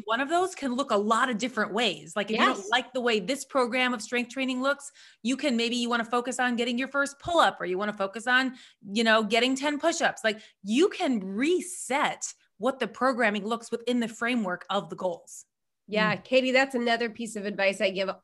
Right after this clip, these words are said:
Speaker 2: all the time. Not necessarily when you're towards the really beginning and it's starting to feel really hard 'cause you're still trying to focus on so many other things. But if you've been at this for a while, one of the best things you can do to spice it up is give yourself a performance goal. Like Katie just mentioned, first pull-up, first push-ups,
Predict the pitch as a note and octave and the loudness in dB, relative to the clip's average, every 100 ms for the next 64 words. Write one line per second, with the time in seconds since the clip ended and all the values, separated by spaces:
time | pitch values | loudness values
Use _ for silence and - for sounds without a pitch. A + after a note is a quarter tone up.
0 | - B3 A#3+ A3+ G#3+ G#3+ G3+ G3+ - - | 0 2 2 0 0 2 2 -2 -12 6
1 | A#4 A#4+ E4 C#4 C4+ D4 C#4+ B3+ A#3+ A3 | 6 8 4 0 4 6 6 6 2 -2
2 | G#3+ B3 G#3+ A3 G3+ G3+ G#3+ G#3+ F#3+ F#3 | -2 -2 0 -4 -4 -4 -2 -2 -2 -4
3 | F3+ G#3 G#3 G#3+ G#3+ G3 F#3 - G3+ G3+ | 0 2 4 6 6 2 0 0 0 0
4 | G3 F#3+ G#3 G3+ F#3+ G3+ F#3 F#3+ F3+ G#3+ | -4 -2 -2 0 2 0 0 -4 -2 -2
5 | G#3+ G3 F#3+ G3+ G3 F#3 F3+ F#3+ G3 F#3 | 0 0 0 0 0 0 0 0 0 0
6 | F#3 F3+ F#3 G3+ A#3+ B3+ - _ - - | 2 0 -2 -2 -2 -2 -14 _ 0 2
7 | F#4 C#5+ - A3 - F#3 G#3 - - - | 4 6 6 2 2 2 2 -2 -2 2
8 | C4+ C4 C4 C4+ B3 D#4+ G#4+ A#3+ F3+ G3 | 4 4 4 2 4 2 4 0 0 -2
9 | A#3 - A#3+ G#3 G#3+ G3+ F#3+ F#3+ F#3 - | -2 -2 -2 -2 -6 -6 -4 -4 -4 -4
10 | G3 F#3+ F#3+ F#3 G3 F#3+ E3+ G3 F3+ F3 | -2 -2 0 0 0 -4 -4 -4 -2 -2
11 | F3+ F#3 F3+ F3 F#3+ F3 E3+ - D#3 E3 | -4 -4 -10 -8 -2 0 0 -2 -4 0
12 | F#3+ F#3 G3+ G3 G#3+ A3 F#3+ F3+ G#3 G#3 | -2 0 -4 -4 -8 -4 -2 0 0 0
13 | G#3+ - - - F3 - - B3 A#3 A3 | -2 -10 -14 -2 -2 -2 2 4 4 2
14 | - E3 - - B3 A#3+ G#3+ G#3 - | -2 -6 -6 -6 -4 2 2 2 -4